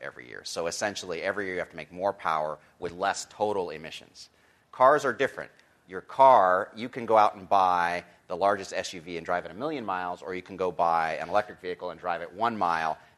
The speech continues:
They're certified the exact same way. There's no one saying, "Hey, you're driving your car too much. We need to, we need to, maybe you need to swap with this guy that has the electric vehicle over here." Um, so, so the issue is that the, the,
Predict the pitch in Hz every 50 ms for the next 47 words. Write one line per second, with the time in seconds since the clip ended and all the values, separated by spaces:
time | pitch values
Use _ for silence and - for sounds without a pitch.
0 | _ - 98 95 - - - 135 117 117 - 104 98 92 87 92 92 87 92 98
1 | 90 90 - - - 87 87 92 90 85 87 87 85 - 107 107 104 101 98 92
2 | 90 - - 104 92 87 85 82 101 113 104 87 87 - 90 95 92 90 82 80
3 | 80 - - - 107 101 - - 90 76 76 73 73 - - - - _ - 87
4 | 85 82 80 80 76 - 80 73 69 _ _ _ _ _ _ _ _ _ _ 71
5 | 80 78 80 76 - 76 73 71 73 80 80 80 78 80 78 76 76 - - -
6 | 92 90 87 - 80 - - 71 - - 80 78 78 73 69 71 71 - 67 71
7 | 76 _ 78 _ _ - 80 82 - 69 58 - 71 73 76 62 - _ - -
8 | 87 85 80 76 _ _ _ _ _ _ _ _ _ _ _ - - - 139 123
9 | 117 117 113 113 113 - - _ _ _ _ _ _ _ _ - 107 - - 123
10 | 104 120 139 147 139 - 131 120 101 104 104 92 85 80 90 90 - _ _ _
11 | _ - 98 95 - - -